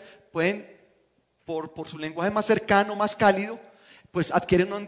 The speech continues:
una identidad un poco diferente. Y es el espacio para hacerlo, porque eso es entender el canal, porque aquellas empresas que hablan igual en el mundo físico a las redes sociales definitivamente están, eh, perdiendo la oportunidad de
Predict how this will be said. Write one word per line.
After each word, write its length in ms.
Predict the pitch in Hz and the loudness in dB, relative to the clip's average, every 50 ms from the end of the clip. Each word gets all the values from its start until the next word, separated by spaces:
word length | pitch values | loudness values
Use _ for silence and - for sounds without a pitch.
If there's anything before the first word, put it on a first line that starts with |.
| - - | -12 -8
una 140 | 185 196 | -4 -2
identidad 300 | 196 190 180 - 156 156 | -2 -2 -2 0 -2 -2
un 80 | 156 156 | -2 -4
poco 200 | - 180 - 196 | -10 -8 -4 -4
diferente. 600 | 180 170 - 165 170 151 139 - 104 - - - _ - - - - _ _ - - | -4 0 2 2 2 2 -2 -4 -12 -14 -14 -20 _ -20 -20 -20 -20 _ _ -2 4
Y 140 | 202 196 208 | 8 8 8
es 100 | 196 214 | 10 8
el 80 | 220 | 4
espacio 280 | 220 - - 180 180 - | 2 2 0 -2 -2 0
para 140 | - 202 180 | 2 2 6
hacerlo, 320 | 185 277 247 - - - - - - - - - _ _ _ _ _ _ _ _ | 6 6 4 4 2 -10 -14 -18 -20 -20 -20 -20 _ _ _ _ _ _ _ _
porque 320 | - 180 170 - - 180 | -8 -8 -4 4 6 6
eso 100 | 170 160 | 6 6
es 80 | 220 - | 4 0
entender 460 | 233 226 220 - 196 175 160 170 175 | 0 0 2 0 0 2 4 4 4
el 100 | 208 202 | 4 2
canal, 560 | - 226 226 214 202 196 208 - - - - - - - _ _ _ _ _ _ _ | 2 0 2 4 2 2 2 0 -8 -14 -18 -20 -20 -20 _ _ _ _ _ _ _
porque 340 | 165 160 - - 180 170 - | -10 -8 0 0 0 2 2
aquellas 340 | 180 170 - 196 214 247 240 | 0 2 4 4 4 4 4
empresas 400 | 220 185 - 202 180 214 233 233 | 2 -2 -2 4 4 4 4 6
que 160 | - 214 196 | 6 6 6
hablan 240 | 190 185 196 214 208 | 6 6 4 0 -2
igual 320 | 196 185 - 202 165 151 | -2 -4 0 0 2 2
en 60 | 156 160 | 2 0
el 80 | 165 175 | 0 -6
mundo 200 | 180 185 220 220 | -6 -6 -6 -6
físico 440 | - 226 196 - 143 - - 104 - _ _ _ _ _ _ | -4 -2 -2 -2 -4 -6 -10 -18 -20 _ _ _ _ _ _
a 80 | - 170 | 4 6
las 140 | 170 165 165 | 6 6 6
redes 160 | 196 226 220 | 6 2 2
sociales 640 | 233 220 214 220 208 190 190 214 - - - - - - - - _ - | 0 -4 2 4 4 6 6 2 0 -2 -6 -14 -20 -20 -20 -20 _ -4
definitivamente 680 | 143 170 - 170 160 160 - 180 185 196 202 202 196 202 | -4 -2 0 0 0 2 2 0 0 0 -2 0 2 2
están, 360 | 196 - - 208 185 190 190 - - - - - - - _ _ _ | 2 4 4 4 4 4 2 -4 -12 -18 -20 -20 -20 -20 _ _ _
eh, 640 | - 170 170 165 165 165 - - - - - - _ _ _ _ _ _ _ _ _ _ | 4 4 6 6 4 2 -2 -14 -20 -20 -20 -20 _ _ _ _ _ _ _ _ _ _
perdiendo 440 | _ 196 180 160 160 190 190 190 214 | _ 4 4 4 2 -4 -4 -2 -2
la 60 | 208 | -2
oportunidad 840 | 196 202 208 196 - 196 202 202 202 190 185 185 190 190 - - - - - - _ _ _ _ | -2 -2 -4 -8 -8 -10 -6 -2 0 4 6 6 4 4 0 -10 -16 -20 -20 -20 _ _ _ _
de 220 | - 143 170 196 | 2 6 6 6